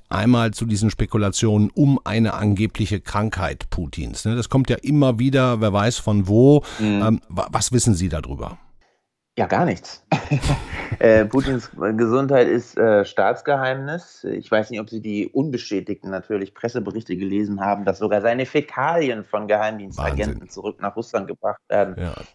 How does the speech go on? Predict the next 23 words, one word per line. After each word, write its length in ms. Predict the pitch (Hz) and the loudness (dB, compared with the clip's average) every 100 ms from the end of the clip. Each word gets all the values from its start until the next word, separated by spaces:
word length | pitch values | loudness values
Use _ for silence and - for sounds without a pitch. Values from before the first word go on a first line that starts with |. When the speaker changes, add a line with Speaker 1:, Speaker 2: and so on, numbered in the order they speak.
| _ | _
Speaker 2:
um 160 | 123 | 0
Speaker 1:
ja. 60 | 127 | 2
Speaker 2:
nicht, 200 | 120 117 | 0 0
ich 160 | 123 147 | -2 0
hab 100 | 117 | 4
darüber, 280 | 117 120 | 4 4
darüber 340 | 110 123 151 151 | 4 2 2 2
habe 80 | 120 | 0
ich 80 | |
jetzt 180 | 113 - | -4 -8
nicht 240 | 110 143 - | -6 -8 -8
geschrieben, 720 | 160 - 135 139 139 139 107 | -10 -6 -2 -2 -2 -2 2
weil 160 | 117 | 2
es 140 | 113 - | 2 0
irgendwie 360 | 85 107 107 | -2 -2 -2
doch, 200 | 101 107 | 0 0
es 140 | 107 110 | 0 -6
ist 80 | 101 | -10
ein 40 | |
bisschen 220 | 104 - | -14 -8
anrüchig, 560 | 85 107 127 131 127 123 | -8 -6 -8 -8 -10 -14
ne, 100 | 101 | -8
wa? 240 | 98 117 | -6 -6